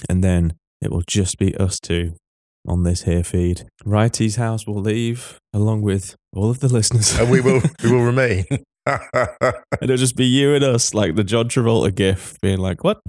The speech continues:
Speaker 1: Where the hell did everyone go?"
Speaker 2: <laughs> Ah, just like the old days.
Speaker 1: Ah, just like
Speaker 2: Anyway.
Speaker 1: the old days, indeed.
Speaker 2: <laughs>
Speaker 1: But yeah, other than that, Righty's house this week. We'll go up on Wednesday evening U K time. Flo and I will join Righty this week.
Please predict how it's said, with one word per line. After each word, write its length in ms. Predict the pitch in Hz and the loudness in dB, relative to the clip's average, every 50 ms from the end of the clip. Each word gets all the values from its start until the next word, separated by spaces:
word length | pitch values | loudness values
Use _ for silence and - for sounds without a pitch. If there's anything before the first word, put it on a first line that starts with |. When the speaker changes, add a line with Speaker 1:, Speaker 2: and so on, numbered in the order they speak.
| - - | -16 -12
Speaker 1:
Where 140 | - - 165 | -10 -6 -2
the 100 | 175 175 | 0 0
hell 120 | 170 165 | 0 2
did 100 | 160 160 | 2 2
everyone 280 | 156 156 156 160 151 147 | 0 0 0 0 0 0
go?" 240 | 143 165 180 147 110 - - - 156 156 - - - - - | 0 0 0 -2 -2 -4 -4 -2 -2 -2 -2 -6 -16 -10 -4
Speaker 2:
<laughs> 1120 | - 208 - - - - - - - 139 135 - - - 123 131 - - - - 101 - - - - _ _ _ _ _ - - - - - - - - - - - - - _ _ - - | -4 -2 0 0 0 0 -2 0 0 0 0 -2 -2 -2 -2 -2 -2 -4 -6 -4 -2 -2 -2 -4 -10 _ _ _ _ _ -20 -20 -20 -18 -16 -16 -14 -14 -14 -14 -14 -16 -18 _ _ -4 0
Ah, 200 | 95 101 95 92 | 0 2 2 0
just 180 | - 95 - | 0 -2 0
like 80 | 107 92 | 0 2
the 80 | 95 98 | 2 2
old 160 | 98 95 92 | 2 2 0
days. 260 | - 87 87 - - 95 | 0 0 2 2 4 4
Speaker 1:
Ah, 340 | 98 98 98 98 98 98 98 - | 4 4 2 2 0 0 -2 -2
just 280 | - 120 127 - - - | 0 0 0 0 0 0
like 80 | 101 101 | 0 2
Speaker 2:
Anyway. 200 | 104 110 104 104 | 2 4 4 4
Speaker 1:
the 80 | 101 101 | 4 4
old 260 | 98 95 98 98 90 | 4 2 2 0 0
days, 360 | - 85 87 92 92 92 90 | -2 -2 0 0 0 -2 -2
indeed. 540 | 90 92 87 87 85 85 90 92 90 85 - - _ _ _ - | -4 -6 -6 -6 -8 -10 -8 -8 -10 -12 -14 -16 _ _ _ -8
Speaker 2:
<laughs> 120 | - - - _ _ _ _ - 175 | -6 -6 -6 _ _ _ _ -6 -2
Speaker 1:
But 80 | 117 113 | 0 2
yeah, 180 | 127 143 131 | 2 2 2
other 180 | 123 151 143 127 | 2 2 2 0
than 100 | 120 120 | 0 0
that, 220 | 120 120 107 - - _ _ _ _ _ _ _ _ _ _ _ | 0 0 0 -2 -4 _ _ _ _ _ _ _ _ _ _ _
Righty's 260 | - 113 113 90 104 - | 0 0 2 2 2 2
house 180 | 117 107 - | 2 2 2
this 160 | 107 101 - | 0 0 2
week. 160 | 110 107 76 98 | 2 2 2 2
We'll 80 | 107 | 0
go 200 | 104 - 117 120 | 2 2 2 2
up 140 | 120 - - - - | 0 -2 -4 -4 -4
on 180 | 107 107 104 104 | -2 0 0 0
Wednesday 800 | 104 101 101 104 101 - 92 92 92 92 87 87 87 87 87 - _ - | 0 0 0 0 -2 0 0 2 2 2 2 2 0 -2 -2 -4 _ -2
evening 360 | 92 90 90 80 87 82 82 | 0 0 2 2 2 0 2
U 140 | 85 85 82 | 0 0 -2
K 220 | - 87 87 85 | -2 -2 -2 -2
time. 340 | - - 85 82 82 82 82 - _ _ _ _ - | 0 0 0 0 0 -2 -4 -6 _ _ _ _ -6
Flo 160 | - 92 92 | -2 0 0
and 100 | 90 90 | 2 2
I 100 | 87 85 | 2 0
will 100 | 87 90 | 0 -2
join 240 | 85 90 90 85 82 | -2 0 0 2 2
Righty 440 | 82 82 80 80 - - 82 82 80 - _ _ _ _ _ _ - | 2 2 0 0 -2 -2 -2 -4 -4 -6 _ _ _ _ _ _ -8
this 160 | 87 - - | -8 -4 -2
week. 320 | - 90 87 - - - | 0 0 -2 -2 -6 -14